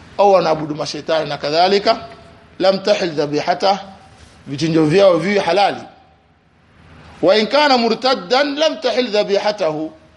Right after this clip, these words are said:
hata kama yeye amekuwa, yeye ameritadi, vile vile kichinjio chake akiwe halali.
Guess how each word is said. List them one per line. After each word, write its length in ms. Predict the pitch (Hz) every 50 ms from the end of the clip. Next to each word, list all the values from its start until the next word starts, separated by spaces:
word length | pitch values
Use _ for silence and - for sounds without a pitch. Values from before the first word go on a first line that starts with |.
| _ _ _ _ _ _ _ _ _ _ - - - -
hata 240 | - 147 151 170 170
kama 260 | - 220 220 220 214
yeye 200 | 214 226 247 240
amekuwa, 400 | 220 196 185 180 180 - 170 180
yeye 160 | 208 220 220 196
ameritadi, 640 | 165 165 160 151 151 151 - 190 196 240 214 254 254 - - - - - - _ -
vile 160 | 170 185 190
vile 480 | 190 180 226 247 240 196 180 180 196 190 - - - - - - - - -
kichinjio 480 | 170 170 143 - 170 165 151 160 156 160
chake 320 | 160 196 190 196 196 160
akiwe 260 | 147 - 190 190 165
halali. 400 | - 135 135 151 175 190 202 220